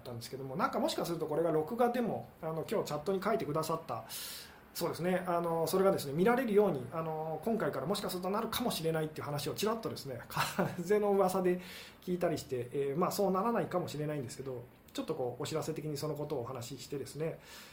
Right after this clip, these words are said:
えー、この辺で今日は終わろうかなと、えー、思います。あ、最後にちょこっとだけそうですね、お話、えー、これを最後にしたいと思うんですけど、「私は一途が良いと信じてきました。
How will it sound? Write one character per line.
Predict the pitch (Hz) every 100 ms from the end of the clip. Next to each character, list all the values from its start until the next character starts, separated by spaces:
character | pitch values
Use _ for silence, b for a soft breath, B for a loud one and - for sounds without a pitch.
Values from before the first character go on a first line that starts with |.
| B B
え | 151
ー、 | 143
こ | 151
の |
辺 | 143 160
で | 147
今 | 160
日 | 147
は | 127
終 | -
わ | 143
ろ | 151
う | 135
か | 135
な | 135 131
と、 | - - - - B B B -
え | 143 135 127 120 120 113 - -
ー、 |
思 | 143
い | 147
ま | 160
す。 | -
あ、 | 180 180
最 | 240 285
後 |
に | 190
ち | -
ょ |
こ | 170
っ |
と | 175
だ | 165
け | 165 151
そ | 165
う |
で | 131
す |
ね、 | 151 160 -
お | 156
話、 | 147 151 151 -
え | 156 156 151 151 151
ー、 | - - - -
こ | -
れ | 170 165 165
を | 170 160
最 | 170
後 | 147
に | 123
し |
た | 143
い |
と | 131
思 | 131
う |
ん |
で | 120
す |
け | 143
ど、 |
「私 | 135 139 226 254
は |
一 | 202 190
途 | 262
が | 196
良 | 190
い | 196
と |
信 | 131 226
じ | 196
て | -
き | 127
ま | 151
し |
た。 | -